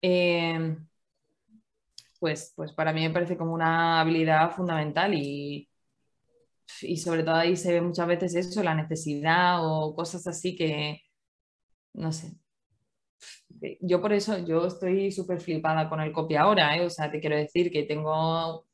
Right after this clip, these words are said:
también estoy leyendo y releyendo y probando y no sé qué, y ahora esto así no, esto de la otra manera, y me parece una habilidad que,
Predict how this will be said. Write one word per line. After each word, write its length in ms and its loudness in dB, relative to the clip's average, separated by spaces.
también 400 0
estoy 260 -2
leyendo 480 4
y 60 6
releyendo 580 2
y 60 6
probando 500 2
y 60 0
no 100 -2
sé 180 -8
qué, 280 2
y 160 2
ahora 160 6
esto 160 -8
así 160 -6
no, 180 2
esto 220 -4
de 80 -4
la 100 2
otra 160 -4
manera, 420 -2
y 100 2
me 160 6
parece 560 2
una 160 0
habilidad 540 6
que, 720 0